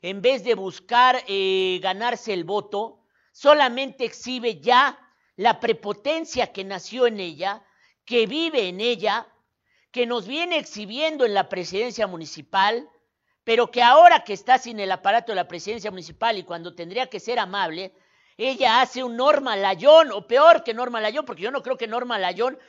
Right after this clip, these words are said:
haga estas cosas en campaña, y en, y se pone con toda la prepotencia del mundo. "Ah, te juego una apuesta,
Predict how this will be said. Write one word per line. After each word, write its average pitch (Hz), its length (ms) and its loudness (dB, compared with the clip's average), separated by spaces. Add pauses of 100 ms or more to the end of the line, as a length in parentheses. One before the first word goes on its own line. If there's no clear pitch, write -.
(140)
haga 220 200 0
estas - 240 -6
cosas 226 280 -4
en 185 140 -12
campaña, 254 800 -4 (720)
y 254 260 -2
en, 214 220 -2 (440)
y 240 140 -8
se 262 200 2
pone 285 800 0
con 233 320 -6
toda 339 260 10
la 247 160 2
prepotencia 208 680 -6
del 170 100 -6
mundo. 170 560 -12 (840)
"Ah, 214 340 2 (220)
te 254 100 -2
juego 285 240 6
una 240 140 -2
apuesta, 240 600 0